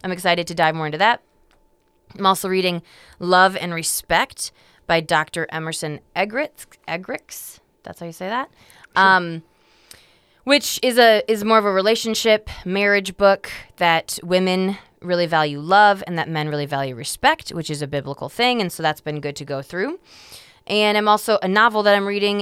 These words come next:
Speaker 1: is The Light We Lost by Jill Santopolo. So that's my before I go to bed reading, which is interesting. She's, like, writing to somebody she used to love.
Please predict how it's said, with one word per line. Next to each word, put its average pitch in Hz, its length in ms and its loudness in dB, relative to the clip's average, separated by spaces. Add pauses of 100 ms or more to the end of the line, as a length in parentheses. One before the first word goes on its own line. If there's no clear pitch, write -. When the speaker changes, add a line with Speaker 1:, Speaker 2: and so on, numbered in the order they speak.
Speaker 1:
is 170 380 -4
The 170 140 2
Light 185 340 0
We 160 160 -6
Lost 151 680 0
by 151 160 0
Jill 180 500 0
Santopolo. 165 1500 -4 (240)
So 147 380 -4 (120)
that's - 240 -8
my 147 280 -4
before 151 320 -8
I 143 60 -4
go 135 120 -12
to 147 80 -14
bed 120 360 -16 (480)
reading, - 460 -20 (720)
which 185 160 -12
is 185 200 -8
interesting. 247 680 -6 (460)
She's, 233 260 -6
like, 214 340 2 (600)
writing 208 760 2
to 190 360 -4
somebody 175 280 -2
she 165 160 -6
used 165 280 -6
to 175 60 -2
love. 156 680 0